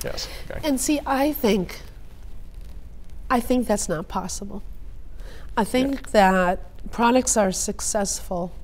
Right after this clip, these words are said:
Speaker 2: when, um, when there's passion around the product, when you've done something that you're interested in, you care about. And <clears throat> to, to just say somebody else should do it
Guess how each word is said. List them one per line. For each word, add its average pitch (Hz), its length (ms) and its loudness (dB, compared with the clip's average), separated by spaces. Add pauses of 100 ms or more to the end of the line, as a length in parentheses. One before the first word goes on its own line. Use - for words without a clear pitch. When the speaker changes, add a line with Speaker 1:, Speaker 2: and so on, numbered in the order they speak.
(680)
Speaker 2:
when, 180 720 4 (1200)
um, 175 540 4 (160)
when 202 160 6
there's 185 180 4
passion 202 480 2
around 202 280 -2
the 196 80 -2
product, 196 580 -4
when 202 140 4
you've 196 160 6
done 208 180 6
something 202 400 4
that 175 220 0
you're 196 400 4
interested 185 480 0
in, 175 120 0
you 175 120 -2
care 175 300 -4
about. 175 360 -6 (880)
And 202 420 4 (120)
<clears throat> - 140 -14
to, 233 760 10 (360)
to 226 120 0
just 214 240 6
say 202 240 6
somebody 196 420 4
else 180 220 4
should - 180 -2
do 208 280 6
it 160 180 -4